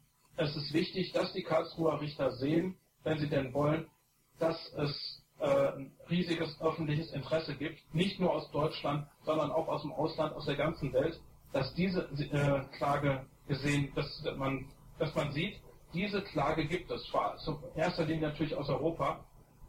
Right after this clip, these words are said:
Das setzt wirklich ein Signal für Volksabstimmung, das setzt ein Signal für die universellen Menschenrechte, nicht nur für nationale Verfassung. Und was hier in dieser mündlichen Verhandlung angeklungen ist,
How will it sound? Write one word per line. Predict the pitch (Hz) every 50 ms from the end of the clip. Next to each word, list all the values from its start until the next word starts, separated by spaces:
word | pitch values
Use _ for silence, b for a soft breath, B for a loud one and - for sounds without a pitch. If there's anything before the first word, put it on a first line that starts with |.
| - - - -
Das | - 147 143 -
setzt | 180 175 - - - - 151 151
wirklich | 147 180 202 - 175 156
ein | 160 151
Signal | 147 143 139 - 156 143 143 147
für | - 156 143
Volksabstimmung, | - - 185 190 180 - 165 160 - - - 151 147 143 143 - 190 208 - - - - - -
das | 143 135 -
setzt | 170 165 - - -
ein | - 147 147
Signal | 147 139 - - 156 139 131 139 143 147 151 - - - _ - - - - -
für | - 165 156 151 143 143 139 127 - - -
die | 143 147
universellen | 156 160 151 139 139 127 135 147 160 165 151
Menschenrechte, | 147 147 147 - - 131 131 131 131 - - 151
nicht | 160 170 - -
nur | 156
für | - - 147
nationale | 147 143 143 - - 156 143 143 143 143
Verfassung. | - - - - 147 123 - - 160 160 165 - - - - _ _ _ _ _ _ -
Und | - 165 160 151 - - - - - - - - - - _ - - -
was | - 139 139 139 - - - - - - - - -
hier | - - 185 202 196 - - - -
in | -
dieser | 143 151 151
mündlichen | 160 185 180 - 160 - 160
Verhandlung | - 156 151 160 - 165 156 151 - - - - - - -
angeklungen | - 156 180 196 175 160 - - 143 131 - 120 110
ist, | 101 - - - -